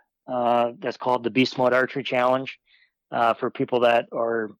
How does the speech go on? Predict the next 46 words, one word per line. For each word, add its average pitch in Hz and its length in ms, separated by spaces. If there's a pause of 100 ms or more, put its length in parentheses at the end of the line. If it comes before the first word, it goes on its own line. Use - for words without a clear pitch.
(580)
you 139 80
know, 131 180
again, 127 520
just - 280
interested 135 500
in 127 80
this 123 120
type 131 200
of 120 80
stuff 131 440
and, 120 260
and 120 180
training 127 440
and 113 120
stuff 123 220
like 113 140
that. 127 180
I 110 80
post - 500 (100)
a 127 100
little 131 240
bit 139 140
more 131 480 (460)
in 120 220
depth 127 420 (200)
in 123 180
terms 127 420
of, 117 300
uh, 113 260 (220)
what 127 180
we're 113 120
doing 123 220
for 110 140
training 131 480
on 113 160
that 120 320
than 117 240
just 113 320
on, 113 320 (640)
uh, 107 320
the 113 120
other 117 180
social 117 400
media 113 280
platforms, 113 800 (140)
uh, 113 240